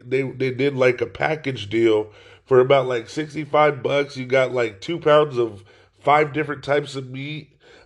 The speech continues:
Uh, you got, like, a ham, some cheese, some salsa. You know, I added up all the different meats per pound, and I, uh, I found out that it was, like, a fifteen dollar discount,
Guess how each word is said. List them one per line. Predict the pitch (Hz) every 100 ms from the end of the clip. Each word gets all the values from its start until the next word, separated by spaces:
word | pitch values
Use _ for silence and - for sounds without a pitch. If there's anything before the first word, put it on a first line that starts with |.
| -
Uh, | 123 117
you | 113 120
got, | 131 127
like, | 127 120
a | 113
ham, | 127 135 147 151 151 147
some | 123 117
cheese, | 104 - 156 160 160 147
some | 127 110
salsa. | - 135 139 151 147 156 156 147 - - - _ _
You | 127 127
know, | 135
I | 127 123
added | - - 185
up | 175 185 156
all | 147 151
the | 151
different | 139 151 143 143 131
meats | 151 143
per | - 131
pound, | - 147 151 135
and | 120
I, | 120
uh, | 120 120 117 110 113 - -
I | 123
found | 120 135 139 143
out | 156
that | 139 123 123
it | 135
was, | 135 117
like, | 123
a | 117 107
fifteen | - 147 151 143 143
dollar | 135 131 117
discount, | 123 143 135 131 117 -